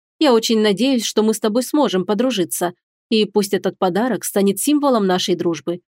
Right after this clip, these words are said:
моим первым шагом". Я снова посмотрела на украшение. На тёмном бархате рубиновая капля сверкала, как и обрамляющее её золото.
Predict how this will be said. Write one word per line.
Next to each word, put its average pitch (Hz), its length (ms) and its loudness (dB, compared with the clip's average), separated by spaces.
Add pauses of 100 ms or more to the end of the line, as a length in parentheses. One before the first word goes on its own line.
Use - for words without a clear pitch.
(100)
моим 262 240 2
первым 185 300 2
шагом". 170 460 -4 (720)
Я 220 140 2
снова 277 320 0
посмотрела 202 540 0
на 202 140 2
украшение. 180 640 -4 (320)
На 220 120 2
тёмном 220 340 2
бархате 226 400 -2
рубиновая 240 480 2
капля 240 320 -2
сверкала, 233 520 -2
как 233 200 -4
и - 20 4
обрамляющее 233 720 2
её 214 280 2
золото. 170 460 -6